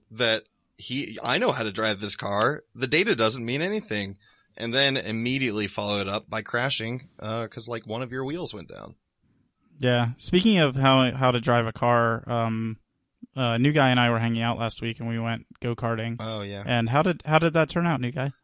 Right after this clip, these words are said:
Speaker 1: Uh, I am very happy with how I did. Uh,
Speaker 2: Yeah?
Speaker 1: and I'm pretty sure that you're very happy with how you did.
Speaker 2: Yeah, I think I won both segments.
Speaker 1: Yeah.
Speaker 2: Um, and almost beat you by a whole second on the
Speaker 1: Yes,
Speaker 2: second
Speaker 1: it
Speaker 2: one.
Speaker 1: was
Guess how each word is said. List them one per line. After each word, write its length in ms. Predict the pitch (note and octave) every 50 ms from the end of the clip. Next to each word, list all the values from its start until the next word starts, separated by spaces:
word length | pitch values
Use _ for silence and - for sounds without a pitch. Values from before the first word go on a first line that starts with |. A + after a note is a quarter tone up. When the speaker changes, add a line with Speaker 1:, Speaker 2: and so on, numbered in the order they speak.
| _ -
Speaker 1:
Uh, 800 | G2+ A2+ B2 C3+ D3+ D#3 D3+ D3 C#3+ D3 D3 C#3+ C#3 C#3 C3+ B2+ - C3 A#2+ - - - - - _ _ _ _ _ _ _ _ _ -
I 380 | - A#2+ C#3+ E3+ G#3 A#3 A#3 G#3+ - -
am 120 | B2+ B2+
very 280 | A2+ A#2+ B2 B2+ C3+ B2+
happy 240 | C3 B2+ B2 C3 A#2
with 120 | G#2+ G#2
how 140 | A2 G#2 G#2
I 140 | G#2 B2 D#3+
did. 200 | E3 D3 E3 E3 - - - _ _ _ _ _ _ -
Uh, 380 | A2 A2+ A2+ A#2 A#2+ A#2 A#2 A#2 B2+ C3 C#3 D#3+
Speaker 2:
Yeah? 200 | C3+ F3+ G3+ G#3
Speaker 1:
and 100 | G3 F3+
I'm 180 | D#3+ - C#3+ D3
pretty 240 | - D#3+ F3+ A#3+ C4
sure 220 | B3 - E3+ C#3+
that 120 | C#3+ C3+ A2+
you're 340 | G#2+ B2 C3+ D3 D#3+ E3+ D#3+
very 300 | B2+ B2 A#2 B2 B2+ B2
happy 260 | A#2+ A#2+ A#2 B2 A#2
with 140 | A2+ G#2+ A#2
how 80 | A2
you 240 | A2 G#2+ G#2+ G2+ F#2+
did. 320 | D2+ C#2+ B1 B1 B1+ - G2 _ _ _ _ _ _ _ _ _ _ _ - D3
Speaker 2:
Yeah, 380 | C3 B2+ D#3 G#3 G#3 D3+ A#2+ A#2 A#2
I 80 | A#2+ A#2+
think 180 | - C#3+ C#3
I 180 | C#3 C3 C3 C3
won 360 | B2+ B2+ B2+ C3 C#3 D3+ D#3
both 260 | C#3 C3 B2 C3 D3
segments. 480 | - - B2 A#2+ A#2+ B2 C3+ F#3+ A#3 - -
Speaker 1:
Yeah. 160 | A2 B2+ C#3 - -
Speaker 2:
Um, 480 | A#2+ A#2+ A#2+ A#2 A#2 A#2 A#2 A2+ A#2 -
and 360 | A#2+ B2+ B2 A#2+ A#2 A2 -
almost 340 | - A2 C3 D#3 F#3+ F#3+ -
beat 80 | F#3 D#3+
you 100 | B2+ D3
by 140 | C#3 D3 C#3+
a 60 | C#3
whole 180 | C#3 D#3 D#3 D3
second 420 | - - - - D#3 - - C#3 - -
on 40 | - -
the 60 | -
Speaker 1:
Yes, 320 | B2 C3 B2 G#2+ A#2+ C3 -
Speaker 2:
second 240 | - - - B2
Speaker 1:
it 20 | C3
Speaker 2:
one. 80 | C#3
Speaker 1:
was 180 | C#3+ C#3+ - -